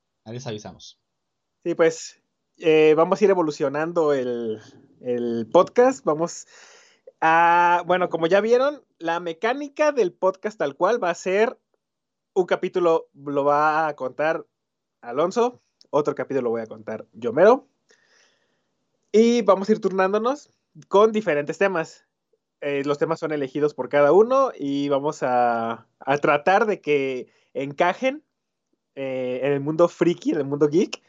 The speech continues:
Speaker 1: En este mundillo.
Speaker 2: No necesariamente, o sea, va a haber cosas también que igual y pueden brincar un poquito, como lo ponemos en la descripción del,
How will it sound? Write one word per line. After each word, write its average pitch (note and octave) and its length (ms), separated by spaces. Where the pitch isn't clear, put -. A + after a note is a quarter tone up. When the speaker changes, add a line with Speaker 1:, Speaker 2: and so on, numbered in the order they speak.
Speaker 1:
En G#2+ 100
este G#2+ 160
mundillo. A2+ 560
Speaker 2:
No E3+ 240
necesariamente, G3+ 760
o F#3 60
sea, B2+ 240
va B2+ 100
a - 20
haber D3+ 180
cosas D#3+ 260
también C3+ 260
que C#3 140
igual B2+ 300
y C3 40
pueden B2+ 320
brincar A#2 280
un A#2 100
poquito, D3 420
como B2 280
lo C3 140
ponemos C3+ 380
en C#3+ 80
la A#2+ 80
descripción B2 640
del, G#2+ 520